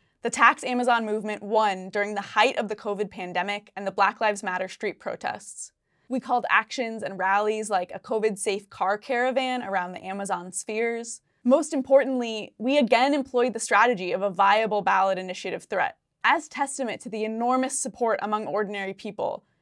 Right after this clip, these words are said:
the Tax Amazon ballot initiative gathered twenty thousand signatures at the George Floyd protests in twenty days, ultimately tallying up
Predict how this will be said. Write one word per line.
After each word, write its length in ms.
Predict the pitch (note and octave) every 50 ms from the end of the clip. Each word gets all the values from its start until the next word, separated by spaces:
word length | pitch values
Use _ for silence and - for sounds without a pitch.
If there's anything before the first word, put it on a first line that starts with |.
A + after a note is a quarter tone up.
| _ _ -
the 80 | - B3
Tax 340 | - C4 A#3 C4+ D4+ - E4
Amazon 340 | D4 C#4 C#4+ C4+ C#4 B3+
ballot 320 | A#3 G3+ G3 G#3 A3 A3 F#3
initiative 480 | F#3+ G3+ G3 G3 - G3+ F#3 F#3+ F3+
gathered 460 | - G3 G3 G3 G3+ G3+ G3 G3 G3 -
twenty 380 | - - B3 B3+ C#4 D4+ D4+
thousand 600 | D4+ D4+ - A3+ G#3 A3 A#3 B3 A3 A#3+ A#3+ A3 G#3+
signatures 580 | A#3 A3 F#3 G3+ G#3 G3+ - F#3 F3+ F#3+ F3+
at 120 | - F#3+ G#3
the 60 | G3+
George 320 | - G3+ F#3 F#3+ G3 -
Floyd 300 | - - F#3+ F#3 F3+ -
protests 520 | - G3+ F3+ F3+ - - - G3 F#3+ - -
in 200 | - A3+ A3 G#3+
twenty 420 | - - C4 B3 B3 B3+ B3+ B3
days, 480 | A3+ A3 G3 F3 - - - - - _ _ _ _ _ _ -
ultimately 500 | C4 C4 C4+ C4+ D#4+ C4+ A#3+ - A3+ A#3
tallying 540 | - - A3+ A3+ A3+ A#3 A#3 A#3 A3+ A3+ A3
up 200 | A3 A#3 A3+